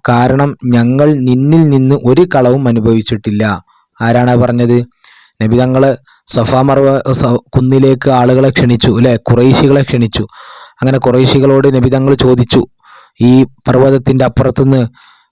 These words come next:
ഒരാൾ വരുന്നുണ്ട് എന്ന് പറഞ്ഞാൽ നിങ്ങൾ വിശ്വസിക്കുമോ?" എന്നൊക്കെ ചോദിച്ചില്ലേ? ആ സംഭവമാണത്. അപ്പോ അവിടെ ആരാ ഉണ്ടായിരുന്നത്? നബി തങ്ങളെ സംസാരം കേൾക്കുന്നവരാരാണ്? ഖുറൈശികളാണ്. അപ്പോ അവിടെ,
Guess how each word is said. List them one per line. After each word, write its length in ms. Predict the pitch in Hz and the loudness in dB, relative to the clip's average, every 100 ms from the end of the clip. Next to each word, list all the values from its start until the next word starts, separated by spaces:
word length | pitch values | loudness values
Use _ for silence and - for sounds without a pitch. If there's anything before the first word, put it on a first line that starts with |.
| _ | _
ഒരാൾ 240 | 127 127 139 | 0 2 2
വരുന്നുണ്ട് 400 | 139 135 139 135 | 2 0 0 0
എന്ന് 120 | 135 | 0
പറഞ്ഞാൽ 240 | 135 135 | 0 0
നിങ്ങൾ 160 | 131 131 | 0 2
വിശ്വസിക്കുമോ?" 680 | 131 - 127 143 - 135 107 - _ _ _ - | 2 2 0 -2 0 0 0 -6 _ _ _ -4
എന്നൊക്കെ 280 | 127 131 143 | -2 0 0
ചോദിച്ചില്ലേ? 580 | 143 147 143 127 127 110 98 _ _ _ _ | 0 0 0 -2 -4 -4 -4 _ _ _ _
ആ 80 | 135 | -2
സംഭവമാണത്. 540 | 147 139 139 135 107 98 - - | -2 0 0 0 -2 -8 -10 -8
അപ്പോ 180 | 117 143 123 | -2 0 2
അവിടെ 180 | 127 | 2
ആരാ 240 | 135 127 139 | 0 0 0
ഉണ്ടായിരുന്നത്? 560 | 131 131 135 139 131 135 131 - - | 0 0 2 2 2 2 0 -4 -12
നബി 180 | - 117 | -4 -2
തങ്ങളെ 220 | 123 135 | 0 0
സംസാരം 440 | 135 127 117 131 135 | 0 -2 -2 -2 0
കേൾക്കുന്നവരാരാണ്? 720 | 131 120 135 135 127 127 127 131 | 0 0 0 0 0 0 0 0
ഖുറൈശികളാണ്. 800 | - 123 135 - 143 127 104 98 - - - - - _ - | 0 0 2 2 2 2 -2 -6 -14 -20 -20 -20 -20 _ -4
അപ്പോ 160 | 127 165 - _ | -2 -2 -6 _
അവിടെ, 280 | 117 123 139 | -2 0 2